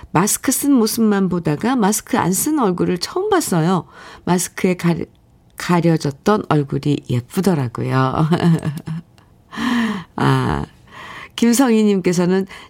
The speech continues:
"처음 들어와 보는데 무슨 글을 써야 할지 머리가 하얘지네요.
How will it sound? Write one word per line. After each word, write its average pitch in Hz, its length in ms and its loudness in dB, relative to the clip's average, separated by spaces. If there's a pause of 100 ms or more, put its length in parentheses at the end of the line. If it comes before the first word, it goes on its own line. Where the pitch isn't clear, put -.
"처음 311 520 2
들어와 170 800 2
보는데 143 720 0
무슨 262 640 2
글을 254 400 4
써야 262 320 2
할지 226 580 2
머리가 156 460 0 (200)
하얘지네요. 208 920 2